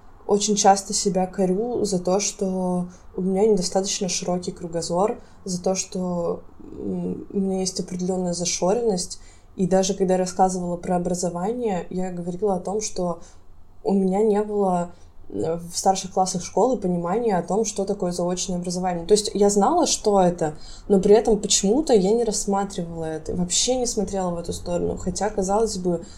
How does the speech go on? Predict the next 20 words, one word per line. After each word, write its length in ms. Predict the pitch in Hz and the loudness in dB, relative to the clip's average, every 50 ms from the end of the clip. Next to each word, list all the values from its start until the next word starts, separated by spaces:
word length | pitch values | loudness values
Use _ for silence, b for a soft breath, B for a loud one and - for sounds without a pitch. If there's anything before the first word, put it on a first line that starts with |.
| B B - | B B -2
ну, 360 | 196 208 202 196 185 170 - - - - - - - - | 0 2 2 2 2 -2 -4 -6 -10 -16 -16 -18 -18 -16
вполне 520 | - - - - 190 175 175 170 180 208 240 | -16 -4 2 4 4 4 4 2 2 2 2
естественное 800 | 226 - - 190 202 202 202 - 208 202 185 185 180 175 170 170 B B B B B - | 2 0 0 0 0 0 -2 -4 -2 -2 0 0 0 -2 -4 -6 B B B B B -6
решение, 540 | - 180 180 175 - - 185 214 262 262 214 | -4 -2 -2 0 0 2 2 4 4 2 2
которое 320 | 208 185 180 208 202 202 | 0 0 2 2 4 4
можно, 480 | 185 175 175 202 240 254 254 208 180 180 B B B B B - - - - - - - | 4 4 2 2 2 2 2 2 0 -2 B B B B B -18 -18 -18 -16 -14 -6 -2
не 60 | 202 196 | 0 2
обязательно 340 | 180 180 208 226 - 269 262 | 4 4 4 4 2 0 -2
им 40 | 254 | 0
пользоваться, 500 | 254 294 285 233 - 190 175 180 - 180 | 0 0 0 0 0 -2 -2 -2 -4 -6
его 80 | 175 | -6
можно 300 | 180 170 175 175 196 190 | -6 -6 -6 -4 -4 -4
рассмотреть. 640 | 202 208 - - 240 233 240 - 240 185 175 175 - b b b b b b b b b b - - - - - - - - - | -4 -4 -4 -6 -6 -6 -2 0 0 0 0 -4 -8 b b b b b b b b b b -20 -20 -20 -20 -20 -20 -20 -16 -6
И 500 | - 196 190 190 190 185 175 165 156 - - - - - - - - - | -2 0 0 2 2 2 2 0 0 -4 -8 -14 -16 -18 -20 -20 -14 -8
я 180 | 196 185 190 | -4 0 0
начала 300 | 185 226 220 - 247 247 | 2 2 0 0 0 2
его 100 | 240 214 | 2 2
рассматривать 460 | 202 202 - - 196 185 - 185 175 170 | 0 -2 -2 -2 -4 -4 -4 -6 -6 -6
довольно 360 | 175 175 185 190 196 202 202 | -4 -4 -4 -2 -2 -2 -2
поздно. 420 | 202 - 196 180 180 175 170 165 | -2 -2 -2 -2 -2 -2 -6 -10